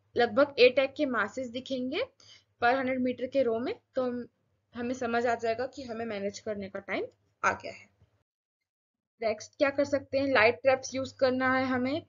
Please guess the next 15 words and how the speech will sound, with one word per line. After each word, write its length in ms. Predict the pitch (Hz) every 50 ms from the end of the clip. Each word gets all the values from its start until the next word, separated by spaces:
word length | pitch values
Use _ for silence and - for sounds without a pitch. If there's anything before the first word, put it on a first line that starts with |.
| _ _ 208
जितने 240 | - - 254 247
भी 140 | 233 254 269
हॉपर्स, 600 | 254 208 220 214 202 202 - 240 247 254 247 -
sporoptera 600 | - - 233 214 208 220 - - 247 233 226 247
और 340 | 254 - - - 202 214 214
बोलवॉर्म्स 720 | 214 202 196 196 202 208 220 220 233 233 240 233 233 254
हैं, 80 | 254 -
उनके 360 | - 220 214 208 - 262 269
लिए। 260 | 277 285 320 359 392 392 _ - - - - - _ _
फेरोमोन 480 | 247 233 214 220 240 240 247 254 262 269
ट्रैप, 220 | 262 277 262 262 269
ये 100 | 269 262
याद 300 | 240 214 208 226 233 233
रखेंगे 380 | 254 254 - 277 247 254 254 269
हमेशा, 500 | 262 240 226 220 226 - 285 269 285